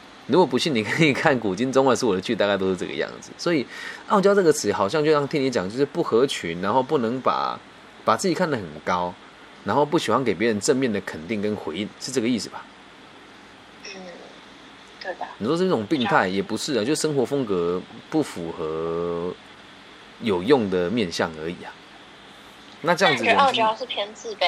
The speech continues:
Speaker 2: 还是自信？
Speaker 1: 你，你说这，你说偏自卑还是偏自信吗？
Speaker 2: 嗯。
Speaker 1: 我们来定义一下自卑跟自信，它并不是在两个端点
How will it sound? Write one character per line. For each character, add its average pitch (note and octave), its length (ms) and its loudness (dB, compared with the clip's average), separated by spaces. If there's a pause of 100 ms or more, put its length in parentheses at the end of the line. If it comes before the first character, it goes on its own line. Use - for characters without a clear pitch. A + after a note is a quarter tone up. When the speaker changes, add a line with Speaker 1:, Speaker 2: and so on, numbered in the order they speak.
Speaker 2:
还 - 80 -4
是 - 80 -8 (320)
自 - 80 -2
信？ - 180 -8 (1000)
Speaker 1:
你， C3 200 2
你 D3 240 2
说 G#3+ 260 6
这， G3+ 160 6 (120)
你 C3 120 -4
说 F3+ 120 0
偏 F#3 200 -2
自 F3 220 -4
卑 D#3 140 2
还 B2+ 80 0
是 C#3 100 -4
偏 C3 240 -6
自 B2+ 180 -6
信 G#2+ 220 -6
吗？ E2+ 220 -10 (720)
Speaker 2:
嗯。 - 60 -10 (440)
Speaker 1:
我 C3+ 140 2
们 C#3+ 120 4
来 D#3+ 80 2
定 E3+ 240 -2
义 C#3+ 60 -4
一 B2+ 60 -2
下 D3 120 -2
自 D3 220 -4
卑 A#2+ 160 -2
跟 B2 100 -2
自 A#2+ 200 -6
信， G2+ 180 -6
它 B2+ 100 -2
并 F3+ 240 0
不 A#2+ 60 0
是 C3+ 100 -2
在 D3 120 4
两 F#2 120 -4
个 E2 100 -10
端 G#2+ 320 0
点 - 140 -4